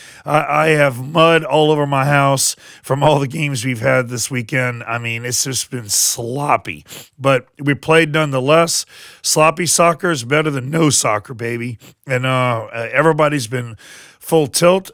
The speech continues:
I've been really, really, uh, impressed with the fact, I,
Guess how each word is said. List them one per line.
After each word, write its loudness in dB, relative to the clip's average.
I've 0
been -4
really, 4
really, 2
uh, -4
impressed -2
with -8
the -10
fact, -2
I, -2